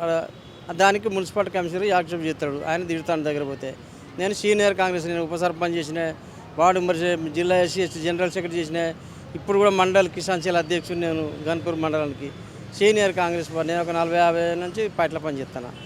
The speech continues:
కానీ ఇప్పుడు నిర్ణయాల పార్టీలకు ఏ పార్టీ మారితే ఆ పార్టీలో పోయిన వాళ్ళు ఇప్పుడు వచ్చి కొంచెం దౌర్జన్యం చేసి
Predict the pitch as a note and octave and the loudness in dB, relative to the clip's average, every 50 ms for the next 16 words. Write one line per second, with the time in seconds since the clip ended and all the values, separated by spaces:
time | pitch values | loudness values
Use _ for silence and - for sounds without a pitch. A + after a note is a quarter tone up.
0 | - - - - - - - G#3+ A3 G#3 F#3 G#3 F#3+ G3 G3+ G#3+ A3 A3 G#3+ G#3 | -16 -16 -16 -16 -6 -2 0 0 0 0 -2 0 0 2 4 6 6 8 8 8
1 | F#3 F#3 G3+ G3 F#3 G3 F#3+ G3 F#3+ G3+ G#3 - A3 G#3+ G3+ G#3 G3+ G#3 G3+ F#3+ | 6 6 4 6 6 4 4 4 4 4 6 6 6 6 6 6 4 4 4 6
2 | G3 G3+ G3 E3 G3 F#3+ F3 G3 F#3 F#3+ F#3+ G3+ G#3 F#3 F3+ F#3+ E3+ - G3 G#3 | 6 6 6 6 4 4 4 4 2 4 2 2 2 2 2 0 0 0 -2 -2
3 | G3 F#3 G3 F#3 F3 E3 F3 F3+ F#3+ F3+ G3+ G3+ F#3 F3+ F3 D#3 F#3+ G#3+ G3 F3 | -2 0 -2 0 4 6 6 6 6 4 2 2 2 2 0 0 0 0 -2 -2